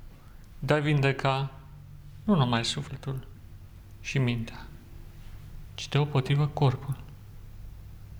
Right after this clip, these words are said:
Observăm acest lucru de îndată ce deschidem paginile Evangheliei, care de la început ne vorbește despre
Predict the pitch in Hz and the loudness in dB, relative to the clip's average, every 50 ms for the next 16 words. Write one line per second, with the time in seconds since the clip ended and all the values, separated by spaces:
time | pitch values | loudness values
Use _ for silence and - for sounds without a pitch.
0 | - - - - - - - - - - - - - - - - - - - - | -14 -14 -14 -14 -12 -12 -12 -14 -14 -14 -14 -14 -14 -14 -16 -16 -14 -14 -14 -12
1 | - - - 151 - - 185 170 170 214 233 226 190 151 - - 165 - - 143 | -4 -2 -2 0 4 6 6 8 8 8 8 8 8 6 4 2 2 2 2 2
2 | 127 120 - - 139 156 165 - - - - 147 147 143 160 175 170 - 165 - | 2 2 2 2 0 0 0 -2 -6 0 4 4 6 6 6 6 6 4 2 0
3 | - - 143 139 135 131 127 131 139 135 - - - 135 120 - 135 147 147 139 | 2 4 4 4 4 4 2 0 -2 -2 -2 -2 -2 -2 0 0 0 0 0 -2
4 | - - - - - - - - 135 139 147 - 165 160 156 160 160 160 156 151 | -4 -8 -12 -14 -16 -16 -4 -2 0 0 0 0 0 0 0 0 0 -2 0 0
5 | 156 156 156 147 143 120 123 131 - - - - - - - - - - - - | 0 0 2 2 0 0 0 -2 -4 -6 -10 -16 -16 -16 -18 -16 -16 -16 -16 -16
6 | - - - - - - - - - - - - 120 113 110 117 113 120 120 123 | -16 -16 -16 -16 -14 -14 -14 -14 -12 -2 4 6 6 6 6 4 4 4 4 4
7 | 127 120 - - 123 - - 143 143 143 143 - - - - - - - - - | 4 2 0 -2 -4 -2 -2 -2 -2 -2 -2 -6 -10 -12 -14 -16 -16 -18 -18 -18
8 | - - - - - - - - - - - - - - - - 131 120 127 151 | -18 -18 -18 -18 -18 -18 -18 -18 -18 -16 -16 -16 -16 -16 -4 2 6 6 6 8
9 | 165 170 160 139 120 123 127 127 - - - 143 135 131 - - - 127 123 131 | 8 6 6 6 4 2 2 2 0 -2 -2 -2 -2 -2 -4 -4 -2 0 0 0
10 | - - - 139 135 135 131 - | 0 -2 -2 -2 -2 -2 -2 -4